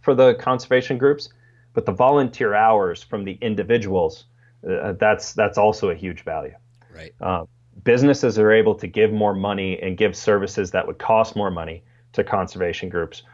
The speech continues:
Speaker 1: you know, at, at free or, or greatly reduced costs, and that helps the work advance. Uh, the volunteer hours from the individuals are probably the most valuable thing from,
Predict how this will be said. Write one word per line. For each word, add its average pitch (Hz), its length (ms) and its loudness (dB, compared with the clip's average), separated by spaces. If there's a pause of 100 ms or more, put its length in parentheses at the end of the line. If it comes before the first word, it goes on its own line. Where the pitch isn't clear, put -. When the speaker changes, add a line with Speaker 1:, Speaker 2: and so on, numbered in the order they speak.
(380)
Speaker 1:
you - 160 -6
know, 90 200 0
at, 98 300 0
at - 280 -2
free 107 420 2
or, 92 280 4
or 98 100 -2
greatly 98 380 0
reduced 87 340 -4
costs, 90 380 -2
and 92 100 -4
that 92 180 -2
helps - 400 0 (300)
the 98 80 -2
work 95 280 4
advance. 87 460 -6 (380)
Uh, 87 260 -4
the 87 60 -2
volunteer 110 640 4
hours 101 340 4
from - 160 -14
the 92 140 -6
individuals 87 680 -8
are - 60 -16
probably 87 300 -2
the 85 60 -8
most 87 220 -6
valuable 82 420 0
thing 82 260 -6
from, 95 420 -2